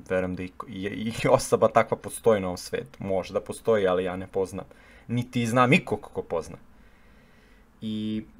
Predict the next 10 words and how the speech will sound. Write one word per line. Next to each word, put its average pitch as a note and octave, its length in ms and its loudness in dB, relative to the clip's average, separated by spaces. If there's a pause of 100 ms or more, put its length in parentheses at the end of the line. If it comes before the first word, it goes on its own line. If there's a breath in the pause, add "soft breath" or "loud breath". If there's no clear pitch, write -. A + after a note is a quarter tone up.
(560)
zato C#3+ 540 8
je, B2 120 8 (120)
je A#2+ 160 4
ovako, A#2 480 10
da A2 160 4
kažem, A2+ 360 2
on A2 160 2
dosta A2+ 360 4 (100)
kontraverzna G#2+ 840 0 (380)
tema G#2 380 -4